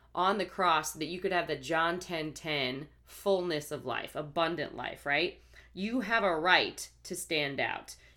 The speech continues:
You have a right to the special advantages that he died to give you, okay? And through your eyes of faith, you can see this. You can see the crown, you can see royalty, you can see increase,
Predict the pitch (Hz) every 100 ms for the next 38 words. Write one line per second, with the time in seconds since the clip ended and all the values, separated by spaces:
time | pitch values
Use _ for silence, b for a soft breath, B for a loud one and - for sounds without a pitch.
0 | b 165 208 185 214 214 208 233 175 131
1 | - - b b - 170 170 - 170 -
2 | 190 - 165 147 170 180 160 147 139 135
3 | 151 - 175 156 151 139 131 - 143 156
4 | 131 - - - - - 143 160 143 160
5 | 196 B B B B 156 151 - 214 196
6 | 190 185 165 - - 233 180 151 156 151
7 | 151 151 139 123 - 156 147 147 - 175
8 | 135 131 - 170 165 165 165 180 - 156
9 | 156 135 - 131 120 151 165 160 165 180
10 | 165 143 139 143 - 131 - 160 156 -
11 | 170 151 160